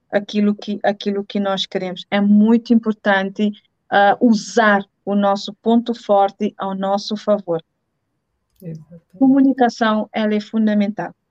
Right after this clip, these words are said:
Speaker 1: Eu nunca falo de um tema que eu não domino. Isto é uma regra para o respeito na tua área e nas coisas que tu fazes. Mesmo que não consigas no momento,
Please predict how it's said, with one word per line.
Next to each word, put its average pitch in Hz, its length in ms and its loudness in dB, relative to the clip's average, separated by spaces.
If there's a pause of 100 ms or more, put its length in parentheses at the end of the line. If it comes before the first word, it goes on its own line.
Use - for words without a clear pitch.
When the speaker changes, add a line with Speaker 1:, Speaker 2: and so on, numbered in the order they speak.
(140)
Speaker 1:
Eu 254 160 2
nunca 311 400 2
falo 240 640 0 (160)
de 220 180 -2
um 226 120 2
tema 226 520 0 (440)
que 226 80 -2
eu 220 80 0
não 220 160 2
domino. 185 500 -4 (1700)
Isto 226 180 0
é 240 60 2
uma 233 160 2
regra 202 420 0
para 202 240 -6
o 196 60 -6
respeito 185 720 -10 (580)
na 202 160 -10
tua 185 280 -6
área 180 360 -6
e 202 100 -8
nas 190 200 -4
coisas 190 300 -6
que - 120 -20
tu 185 120 -10
fazes. 175 420 -8 (300)
Mesmo 277 360 4
que 294 120 2
não 277 200 6
consigas 254 600 2
no 247 240 2
momento, 247 640 2